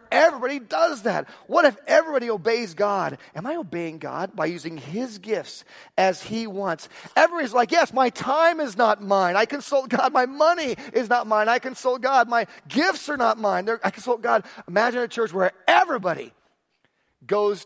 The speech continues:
to the good steward level. God goes, "Well done.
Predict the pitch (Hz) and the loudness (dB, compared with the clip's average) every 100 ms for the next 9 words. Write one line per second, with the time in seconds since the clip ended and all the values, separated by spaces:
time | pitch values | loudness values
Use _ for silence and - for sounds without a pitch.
0 | - 160 143 107 185 202 - - 185 151 | -16 -14 -14 -10 -10 -10 -16 -14 -10 -8
1 | 123 120 127 170 180 139 117 117 156 175 | -8 -8 -10 -12 -12 -12 -18 _ -18 -18
2 | 127 113 127 117 | -18 -18 -16 -18